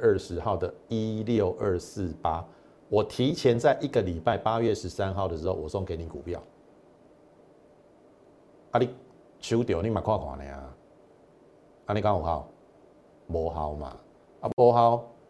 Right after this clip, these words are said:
我是安尼感觉啦。啊，无你来参加我的会员啦。真的啊，我push你啊，不要怕嘛。这个行情还有机会。我讲了很多次，做到不能做为止。所谓做到不能做为止，它当中一定会有一个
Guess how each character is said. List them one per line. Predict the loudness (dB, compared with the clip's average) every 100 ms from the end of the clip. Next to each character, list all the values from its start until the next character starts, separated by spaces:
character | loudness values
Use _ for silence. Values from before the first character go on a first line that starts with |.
| _ -6
我 | -4
是 | 0
安 | -2
尼 | 0
感 | 0 2
觉 | 0
啦。 | -2 -2
啊， | 2
无 | 4
你 | 4
来 | 2
参 | 0 -2
加 | 0
我 | 2 2
的 | 0
会 | -6
员 | -10 -12 -14 -16
啦。 | -20 -20 -20 -20 _ _ -20 -20 _ _ _ _ _
真 | 4 10
的 |
啊， | 12
我 | 12 8
push | 6 4 2
你 | 0 2 2
啊， | 0 -2 -6 -2
不 | 2
要 | 2
怕 | 2 0 0
嘛。 | -4 -12 -20 -20 -20 -20 -20 -20 -4
这 | 2
个 | 6
行 | 6 4
情 | 0 2
还 | 6
有 | 6
机 | 4 -2 -2
会。 | 0 -2 -4 -18 -20 -20 -20 _ -20 -2 4
我 | 6
讲 | 6
了 | 6
很 | 4 6
多 | 8 8
次， | 6 -4 -12
做 | -2 2 4
到 | 4 2
不 | 0
能 | -2 0
做 | 2 2
为 | 0 -6
止。 | -10 -14 -20 _ _ _ _ -4
所 | 4
谓 | 6
做 | 8 8
到 | 6
不 | 6
能 | 2
做 | 4 4
为 | 4
止， | 2 0
它 | 0 0
当 | 2 2
中 | 4 2 0
一 |
定 | -4 -2 0
会 | 0 0 2
有 | 0 -2
一 | -2
个 | 0 0